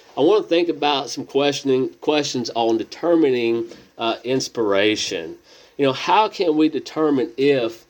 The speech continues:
a writing is inspired? Um, let's look at Second Peter one, verses twenty through twenty-one.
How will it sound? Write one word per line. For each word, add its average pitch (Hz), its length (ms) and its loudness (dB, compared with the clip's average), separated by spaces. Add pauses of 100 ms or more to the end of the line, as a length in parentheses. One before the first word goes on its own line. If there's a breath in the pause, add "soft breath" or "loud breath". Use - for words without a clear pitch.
(120)
a 110 100 -2
writing 110 800 -2
is 104 240 -4
inspired? 95 880 -2 (520 loud breath)
Um, 139 400 2
let's 196 240 0
look 254 160 0
at - 80 -6
Second - 380 -2
Peter 143 260 0
one, 104 460 0
verses 107 400 -4
twenty 123 280 -2
through 113 260 -2
twenty-one. 98 920 -2